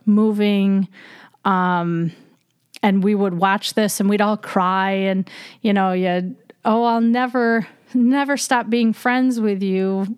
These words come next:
blah, blah, blah. And then you go to different high schools and then you go to different colleges and then you move across the country and,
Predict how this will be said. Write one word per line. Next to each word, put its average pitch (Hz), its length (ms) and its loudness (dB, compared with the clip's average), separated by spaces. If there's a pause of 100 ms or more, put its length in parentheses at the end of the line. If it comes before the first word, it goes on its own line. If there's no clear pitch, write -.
blah, - 320 -2
blah, 214 300 -2
blah. 202 480 -2 (400)
And 254 120 2
then 254 140 2
you 233 260 0
go 220 220 -2
to 214 100 -2
different 208 360 -2
high 247 140 0
schools 190 500 -4
and 180 100 0
then 180 80 -2
you 180 60 -2
go 185 100 0
to 185 80 -2
different 185 300 -4
colleges 185 560 -2
and 190 100 -2
then 185 140 0
you 196 60 2
move 190 200 -2
across - 320 -4
the 196 80 -4
country 180 520 -2
and, 180 220 -2